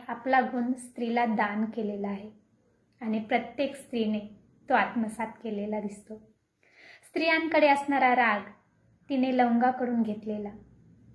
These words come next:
किती महत्त्वाचा हा गुण आहे. लवंग नसेल तर सर्व मसाले मोचळच बरं का. गुळाचा गोडवा सर्व कुटुंबाला एकत्र बांधून ठेवतो.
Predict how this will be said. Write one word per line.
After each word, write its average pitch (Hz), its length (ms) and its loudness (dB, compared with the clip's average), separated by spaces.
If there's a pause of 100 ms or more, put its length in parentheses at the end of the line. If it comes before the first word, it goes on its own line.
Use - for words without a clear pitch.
(220)
किती 320 240 2
महत्त्वाचा 294 600 4
हा 254 160 0
गुण 220 260 -4
आहे. 196 180 -8 (960)
लवंग 262 420 6
नसेल 262 600 0 (540)
तर 294 60 2
सर्व 302 400 8
मसाले 254 580 2 (280)
मोचळच 247 640 2
बरं 240 200 -2
का. 240 200 -6 (1500)
गुळाचा 254 440 4
गोडवा 220 420 2 (640)
सर्व 320 260 8
कुटुंबाला 277 540 2
एकत्र 233 460 -2
बांधून 208 380 -2
ठेवतो. 214 320 -8